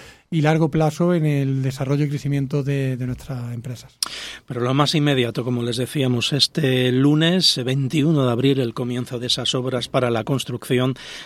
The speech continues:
Speaker 2: del tanque de tormentas y esas, eh, esos cortes parciales de la autovía noventa y dos debido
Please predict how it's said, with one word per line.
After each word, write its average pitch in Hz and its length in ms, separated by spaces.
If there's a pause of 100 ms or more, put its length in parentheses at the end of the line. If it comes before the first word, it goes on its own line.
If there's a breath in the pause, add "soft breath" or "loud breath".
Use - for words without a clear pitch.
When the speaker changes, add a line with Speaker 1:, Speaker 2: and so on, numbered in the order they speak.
(120)
Speaker 2:
del 113 500
tanque 120 580
de 117 120
tormentas 139 640
y 123 80
esas, 120 640
eh, 113 500 (440)
esos 113 220
cortes - 300
parciales 131 520
de 120 80
la 117 80
autovía 120 380
noventa 117 420
y 131 40
dos 135 160
debido 120 380